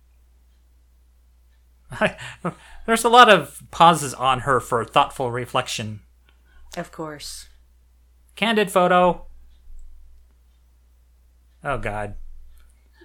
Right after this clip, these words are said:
Speaker 2: Don't worry, we don't have
Speaker 1: The
Speaker 2: to sit
Speaker 1: recital.
Speaker 2: through it.
Speaker 1: Another. Hey, they're doing Tai Chi.
Speaker 2: Yep. Another Christmas song that isn't a Christmas song.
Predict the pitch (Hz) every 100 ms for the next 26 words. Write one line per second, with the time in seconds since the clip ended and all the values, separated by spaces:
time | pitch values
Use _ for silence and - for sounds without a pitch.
0 | 190 202 226 208 175 185 196 190 185 131
1 | 135 - 139 131 127 120 - _ - -
2 | - - - - - - - - - _
3 | _ _ _ - 123 - _ _ 139 131
4 | 131 127 123 _ - 311 196 190 202 208
5 | 220 - 240 110 - - _ - - 170
6 | 165 208 - - _ _ _ _ 180 190
7 | 180 175 170 160 _ - 180 180 175 165
8 | 170 160 156 160 156 147 147 151 135 139
9 | 143 143